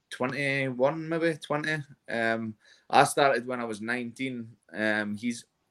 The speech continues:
that was me completely starting fresh. No experience whatsoever, apart from maybe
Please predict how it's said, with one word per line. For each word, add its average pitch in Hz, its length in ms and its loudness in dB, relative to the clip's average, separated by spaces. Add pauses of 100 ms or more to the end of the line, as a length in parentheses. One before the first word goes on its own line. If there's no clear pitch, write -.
(120)
that 110 160 2
was 107 240 -6
me 123 180 -2
completely 117 580 -2
starting 107 460 4
fresh. 117 560 4 (760)
No 131 880 4
experience 123 680 0
whatsoever, 113 600 4
apart 107 360 0
from 107 160 -10
maybe 101 360 0